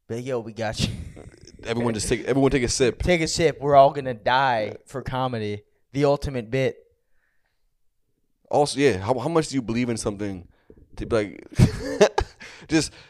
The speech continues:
Speaker 2: i-, it's insane that the first time he suggested that, people weren't like, "All right, we're outta here." But to be like, "All right, they're coming? Uh, we gotta kill ourselves."
Speaker 1: <laughs> We, we gotta do it, dude.
Speaker 2: We have to mass murder
Speaker 1: Yeah.
Speaker 2: ourselves.
Speaker 1: And, and to do it, like,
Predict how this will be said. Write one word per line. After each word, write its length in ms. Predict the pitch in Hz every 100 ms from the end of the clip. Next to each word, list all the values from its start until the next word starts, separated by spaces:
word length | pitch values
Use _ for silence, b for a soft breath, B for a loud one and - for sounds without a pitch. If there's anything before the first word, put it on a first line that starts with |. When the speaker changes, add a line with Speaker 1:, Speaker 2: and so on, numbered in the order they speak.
| b
Speaker 2:
i-, 160 | - 113 -
it's 180 | 156
insane 640 | 151 143 - 160 151 123 101
that 140 | 110
the 60 | -
first 280 | 131 131
time 100 | 127
he 80 | 120
suggested 420 | 110 104 110 - 101
that, 180 | 95
people 220 | - 110 101
weren't 200 | 98 95
like, 100 | 90
"All 60 |
right, 80 | 92
we're 160 | 92 92
outta 140 | 92
here." 160 | 80 73
But 300 | 107 98 -
to 60 | 104
be 60 |
like, 140 | 95 73
"All 180 | 95 87
right, 80 | - _ _ -
they're 140 | 110
coming? 380 | 127 139 175 160 -
Uh, 140 | - 95
we 60 |
gotta 120 | 120 95
kill 180 | 131
ourselves." 360 | 107 98 92 98
Speaker 1:
<laughs> 0 |
We, 180 | 170 226
we 100 | 240
gotta 400 | 185 151 202 165
do 260 | 147 175 170
it, 160 | 123
dude. 80 | -
Speaker 2:
We 60 | 127
have 160 | 117
to 240 | - 98 - -
mass 420 | 101 113 123 123
murder 280 | 104 113 110
Speaker 1:
Yeah. 40 | 95
Speaker 2:
ourselves. 540 | 92 - - - - _ _ - _ _ _
Speaker 1:
And, 140 | 156
and 200 | 165 175
to 100 | 156
do 200 | 147 185 190
it, 100 | 139
like, 480 | 139 120 - -